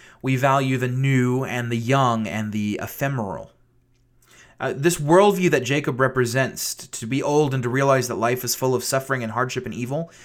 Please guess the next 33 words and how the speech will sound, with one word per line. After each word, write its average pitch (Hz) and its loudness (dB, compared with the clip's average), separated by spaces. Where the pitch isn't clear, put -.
that's 220 4
a 202 10
toxic 175 2
way 135 4
of 135 2
approaching 127 0
the 117 -4
world 117 4
in 113 -6
America 113 4
in 113 -2
the 113 -2
year 104 0
twenty 104 -4
twenty-one. 101 -4
So, 139 4
uh, 123 -2
we 170 2
have 135 0
all 135 4
these 131 0
T - -2
V 165 0
commercials 117 -4
that 120 0
are 117 2
filled 123 0
with 120 -4
young, 127 0
attractive, 123 -2
and 123 -6
healthy 104 -4
people. 123 -8